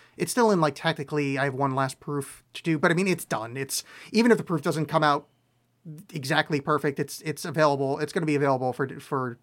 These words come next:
for purchase on the fifteenth. Um, so Amazon is the preferred way right now, uh, 'cause you can get it there.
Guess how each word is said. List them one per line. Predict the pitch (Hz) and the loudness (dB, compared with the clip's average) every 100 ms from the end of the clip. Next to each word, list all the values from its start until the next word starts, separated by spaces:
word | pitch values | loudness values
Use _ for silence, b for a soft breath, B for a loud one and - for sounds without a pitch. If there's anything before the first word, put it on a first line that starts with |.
| _ | _
for | - 143 | -10 -6
purchase | 147 135 127 | -4 -4 -6
on | 131 | -8
the | |
fifteenth. | 120 139 - 123 101 _ b b b b - | -8 -10 -10 -16 -18 _ b b b b -2
Um, | 160 151 143 139 143 - | 4 6 4 2 -6 -14
so | - 180 160 | -8 -4 0
Amazon | 214 240 233 220 | 2 2 4 4
is | 202 165 | 2 -2
the | |
preferred | 165 165 185 185 | -8 -4 -2 -2
way | 165 170 | 0 0
right | 160 151 160 | 2 2 2
now, | 147 156 185 - _ | 0 0 -2 -6 _
uh, | 147 131 123 | 0 0 0
'cause | 139 | -6
you | 131 | -6
can | 127 120 | -6 -2
get | 135 | 0
it | 156 - | 0 -2
there. | 147 156 170 | -2 0 0